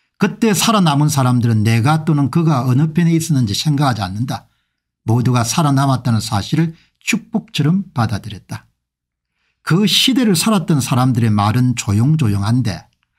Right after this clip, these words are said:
살아있는 자들의 목소리는 거칠다. 왜? 이익이 걸려있기 때문입니다.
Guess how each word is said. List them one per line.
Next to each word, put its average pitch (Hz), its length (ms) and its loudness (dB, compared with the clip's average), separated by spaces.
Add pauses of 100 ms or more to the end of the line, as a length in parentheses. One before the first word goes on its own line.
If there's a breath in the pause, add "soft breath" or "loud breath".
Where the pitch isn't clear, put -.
(220)
살아있는 180 640 2
자들의 120 400 2
목소리는 107 520 -2
거칠다. 120 560 -4
왜? 120 460 0 (500)
이익이 175 560 2
걸려있기 135 580 0
때문입니다. - 680 -20